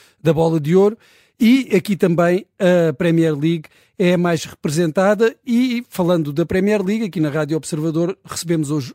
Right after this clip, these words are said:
o troféu, numa iniciativa da Eleven e da, da Zone. John Cochrane, que é uma espécie de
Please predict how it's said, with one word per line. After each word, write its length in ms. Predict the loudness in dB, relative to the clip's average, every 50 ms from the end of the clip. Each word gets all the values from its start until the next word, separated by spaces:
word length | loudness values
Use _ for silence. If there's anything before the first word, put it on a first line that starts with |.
| _ -6
o 120 | -4 -4 -2
troféu, 480 | -2 -6 -6 -4 -4 -4 -4 -4 -4 _ _ -20 -20 _ _ -2
numa 260 | 0 2 2 2 2 2
iniciativa 680 | 0 0 -2 -4 -4 -6 -6 -4 -6 -4 -4 -4 -6 -6
da 160 | -4 -4 -4
Eleven 580 | -4 -4 -4 -4 -4 -2 -2 -2 -2 -2 -2
e 140 | -2 -2 -4
da, 240 | -4 -4 -6 -6 -6
da 160 | -6 -4 -4
Zone. 400 | -2 0 0 0 2 0 0 -2 -6 _ _ _ _ _ _
John 380 | -8 -2 2 2 2 2 2 0
Cochrane, 460 | 0 0 0 0 0 0 -2 -2 -2
que 80 | -4 -2
é 20 |
uma 100 | -2 -2
espécie 360 | -4 -4 -4 -6 -6 -4 -6
de 200 | -4 -4 -4 -4